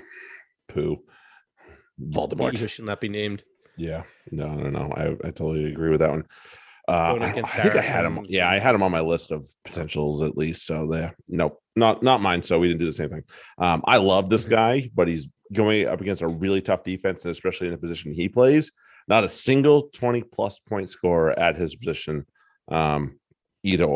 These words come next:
Speaker 1: either of them. Um, so if he gets that much, he'll be the first. So my sit of the week for round eight is a Bath favorite, their quick-footed young center, Max Ojomo.
Speaker 2: Yeah, yeah, that's a good, yeah, that's
Speaker 1: Yeah.
Speaker 2: fair. And he hasn't been scoring well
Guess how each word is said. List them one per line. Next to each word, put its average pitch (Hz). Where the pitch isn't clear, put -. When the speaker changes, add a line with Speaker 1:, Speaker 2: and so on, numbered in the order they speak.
Speaker 1:
either 80
of 71
them. 78
Um, 78
so -
if 98
he 110
gets 107
that 110
much, 123
he'll 101
be 92
the 78
first. -
So 90
my 90
sit 101
of 90
the 87
week 90
for 78
round 85
eight 85
is 82
a 76
Bath 127
favorite, 90
their 90
quick-footed 90
young 85
center, 82
Max 78
Ojomo. 76
Speaker 2:
Yeah, 104
yeah, 107
that's 101
a 117
good, 98
yeah, 95
that's 120
Speaker 1:
Yeah. 151
Speaker 2:
fair. 143
And 120
he 143
hasn't 117
been 101
scoring 92
well 90